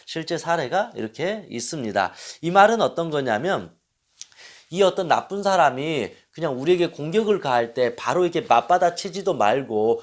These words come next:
그러다 급사과를 하거나 그렇게 반응을 하지 말고 거리를 멀찌감치 떨어져서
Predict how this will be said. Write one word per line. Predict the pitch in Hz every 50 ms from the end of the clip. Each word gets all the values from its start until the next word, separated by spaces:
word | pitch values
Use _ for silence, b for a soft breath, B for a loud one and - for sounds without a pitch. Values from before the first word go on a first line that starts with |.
| B B _
그러다 | - 165 185 160 143 -
급사과를 | - 190 190 - - 196 190 202 175 185 175 165
하거나 | 165 156 147 156 151 139 135 -
그렇게 | 143 156 151 - 151 143
반응을 | - - 120 131 165 196 214 220 214 214
하지 | 190 202 208 208 - 214
말고 | 180 127 104 98 104 117 123 170 180 143 B B B B B _
거리를 | - 185 202 208 214 190 208 196
멀찌감치 | 143 110 117 131 156 - - - 202 202 196 190 - 185 185 -
떨어져서 | 220 226 247 254 262 247 202 143 117 - 170 175 139 B B